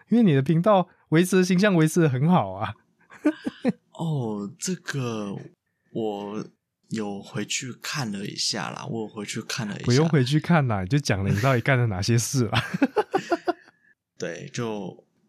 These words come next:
Speaker 2: 有一次我在回复社群里面的留言的时候，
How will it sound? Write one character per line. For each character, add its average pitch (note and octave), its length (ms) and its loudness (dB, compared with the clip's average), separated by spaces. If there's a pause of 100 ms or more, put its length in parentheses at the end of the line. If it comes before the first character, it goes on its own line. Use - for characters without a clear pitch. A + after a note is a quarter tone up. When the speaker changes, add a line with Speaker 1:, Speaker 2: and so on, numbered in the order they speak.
Speaker 2:
有 A2 180 -6
一 A2 40 -6
次 C#3+ 120 -4
我 A2 100 -4
在 A2+ 100 -6
回 G#2+ 140 -8
复 G#2 480 -8
社 A#2+ 200 -4
群 G2+ 240 -8
里 G2 80 -14
面 G2+ 200 -12
的 - 280 -10
留 G#2+ 240 -6
言 G2+ 180 -8
的 G2+ 100 -8
时 - 180 -6
候， G#2 360 -14